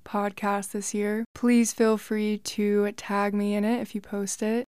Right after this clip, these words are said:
A few people have tagged me in theirs already, and I've been reposting them,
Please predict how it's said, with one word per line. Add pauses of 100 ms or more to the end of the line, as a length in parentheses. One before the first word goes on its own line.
(120)
A
few
people
have
tagged
me
in
theirs
already,
and
I've
been
reposting
them,